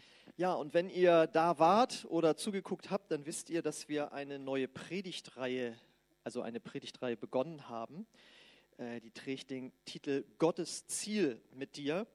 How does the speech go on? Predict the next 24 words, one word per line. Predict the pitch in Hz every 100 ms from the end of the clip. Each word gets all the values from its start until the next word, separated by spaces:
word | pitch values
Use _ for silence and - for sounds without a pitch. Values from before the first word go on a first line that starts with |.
| _ - - _
Und | 143
letztes | 131 147 139 165
Mal | 147
hatten | 147 147
wir | 143
Teil | 147 135
eins, | - 135 147 -
Endziel | - 147 - - 147
Jesus, | 139 165 180 190 -
wo | 143 143
wir | 143
gehört | 123 147 156
haben, | 165 156 139
dass | 131
es | 127 -
Gottes | 151 160 165 - - _ _ _ _ _
Ziel | - - 208 214 175 -
für | - 151
dein | 151 151 180
Leben | 160 156 165 135
ist, | 110 - - - _ _ _ _
dass | 135 - -
dein | 135 143 180
Charakter | - 156 123 151 - - 127 139